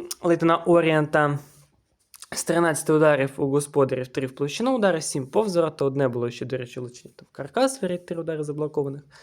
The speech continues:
У Сіті з двадцяти чотирьох ударів десять в площину, п'ять повз ворота, одне влучення в каркас, вірить, дев'ять заблокованих ударів. Подивіться на успішні відбори, друзі. Двадцять тринадцять.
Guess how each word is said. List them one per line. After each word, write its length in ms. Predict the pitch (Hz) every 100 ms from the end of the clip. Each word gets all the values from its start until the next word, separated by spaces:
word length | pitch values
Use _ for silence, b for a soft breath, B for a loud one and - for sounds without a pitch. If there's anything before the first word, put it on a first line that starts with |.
| B B B B -
У 20 |
Сіті 260 | - 196 165
з 40 |
двадцяти 300 | 151 151 -
чотирьох 420 | - - 151 139
ударів 340 | 156 190 180 156
десять 320 | 151 151 -
в 40 |
площину, 500 | - 160 - 240 277
п'ять 320 | 269 160 147 156
повз 260 | 143 139
ворота, 480 | 151 175 240 240 165
одне 220 | 151 147
влучення 320 | 143 135 139
в 40 | 135
каркас, 460 | 147 143 214 -
вірить, 200 | 170 156
дев'ять 320 | 151 156 151 143
заблокованих 720 | 143 143 143 147 139 139 -
ударів. 360 | 135 135 131 135
Подивіться 420 | 143 185 196 147
на 100 | 135
успішні 440 | 131 - 139 139
відбори, 380 | 131 131 120 117
друзі. 300 | 117 120 131
Двадцять 680 | 143 196 226 269 269 185 180
тринадцять. 580 | 160 143 107 - -